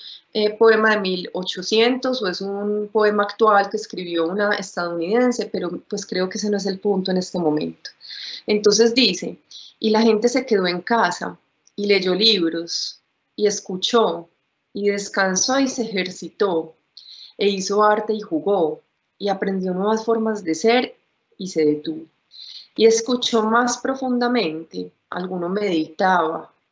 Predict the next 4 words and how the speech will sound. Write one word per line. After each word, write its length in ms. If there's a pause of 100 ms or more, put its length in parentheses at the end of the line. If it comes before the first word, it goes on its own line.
(300)
alguno 380
rezaba, 720 (480)
alguno 380
bailaba, 640